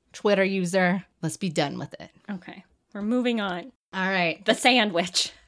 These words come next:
Speaker 1: From one crazy tweet to the next, here's another story from the Twitter sphere.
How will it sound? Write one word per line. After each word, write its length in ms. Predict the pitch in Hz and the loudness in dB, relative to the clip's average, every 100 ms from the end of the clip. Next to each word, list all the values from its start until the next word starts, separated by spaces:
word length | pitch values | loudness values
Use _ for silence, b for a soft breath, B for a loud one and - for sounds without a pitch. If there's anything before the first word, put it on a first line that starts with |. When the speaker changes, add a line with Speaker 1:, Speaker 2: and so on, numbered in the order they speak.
| _ | _
Speaker 1:
From 280 | 226 208 208 | 2 2 4
one 260 | 202 233 | 2 2
crazy 400 | 277 262 233 233 | 0 0 0 0
tweet 300 | 240 - 247 - | -2 0 -2 -2
to 80 | |
the 120 | 220 214 | 0 4
next, 460 | 202 170 170 - | 6 4 2 -6
here's 280 | - 202 208 | -2 0 2
another 460 | 214 208 226 254 254 | 2 4 4 4 2
story 400 | - 214 196 190 | 0 2 2 2
from 180 | 190 | 0
the 80 | 185 | -2
Twitter 340 | 170 196 180 170 | 2 4 4 2
sphere. 540 | - 147 - - 185 | -2 -8 -8 -6 -10